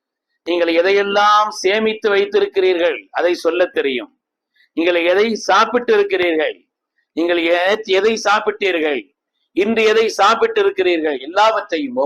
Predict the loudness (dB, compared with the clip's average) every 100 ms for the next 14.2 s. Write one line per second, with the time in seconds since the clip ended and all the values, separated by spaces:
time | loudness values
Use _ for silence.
0 | -2 -2 -4 -2 0 0 -2 -8 -6 -4
1 | -4 -4 -2 -4 -4 -2 0 0 -4 -10
2 | _ _ _ _ -8 -4 -2 -2 -4 -4
3 | -2 -2 0 2 2 0 -2 -2 -2 -2
4 | -2 -2 -2 -6 -4 -6 -6 _ _ _
5 | _ _ -4 0 0 0 -2 -2 0 0
6 | 0 -2 -4 -2 0 0 0 -2 -2 0
7 | -2 -2 0 -2 0 -4 -2 -2 0 0
8 | -2 -2 -6 _ _ -12 -4 0 0 -2
9 | -4 -4 -4 -4 -4 -6 -6 -10 -10 -8
10 | -6 -4 -4 -4 -4 -6 -4 -2 0 0
11 | -2 _ _ _ -12 -8 -6 -6 -8 -12
12 | _ _ _ _ -6 -4 -2 -2 -2 -2
13 | -4 -6 -4 -2 -2 -4 -4 -4 -4 -6
14 | -4 -2